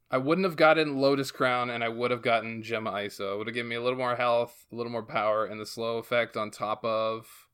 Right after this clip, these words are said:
the, um, the slow from the two already. So it would have been interesting, but the build worked. I didn't die.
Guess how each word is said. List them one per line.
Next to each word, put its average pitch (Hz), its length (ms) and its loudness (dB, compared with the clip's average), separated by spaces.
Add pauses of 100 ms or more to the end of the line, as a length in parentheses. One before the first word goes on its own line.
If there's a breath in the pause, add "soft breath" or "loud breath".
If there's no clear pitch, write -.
(120)
the, 107 680 0 (960)
um, 104 400 -8 (220)
the 120 120 -8
slow 120 320 -2
from 123 160 -6
the 117 80 -6
two 123 240 -2
already. 117 500 0 (440 soft breath)
So 220 160 4
it 214 60 6
would 202 100 8
have 160 80 4
been 131 120 6
interesting, 117 560 -4
but 120 260 2 (480)
the 160 100 4
build 185 320 8
worked. 143 480 4
I 127 100 2
didn't 143 260 0
die. 117 500 2